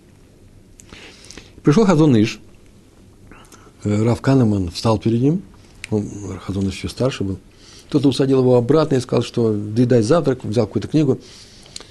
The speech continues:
«Если ты сейчас не будешь доедать завтрак и будешь торопиться, будешь со мной разговаривать, я уйду». Видно, что он пришёл по делу, и поэтому тот, э, кушал и не торопился, сказал, <laughs> хлеб доел, сказал Беркат Амазон. И,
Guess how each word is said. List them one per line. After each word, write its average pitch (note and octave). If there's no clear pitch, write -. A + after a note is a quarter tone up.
«Если C3+
ты C#3+
сейчас C#3
не C#3
будешь C3
доедать B2
завтрак D#3+
и A#2+
будешь A2
торопиться, A#2
будешь G#2+
со A#2+
мной A#2
разговаривать, C3+
я C#3
уйду». C3
Видно, A2
что G#2
он F#2+
пришёл G2+
по -
делу, A3
и G#2
поэтому C3
тот, C#3
э, C3+
кушал G#3
и C3
не B2
торопился, B2+
сказал, A#2+
<laughs> -
хлеб D#3
доел, A2+
сказал A#2
Беркат G#2+
Амазон. G#2+
И, C3+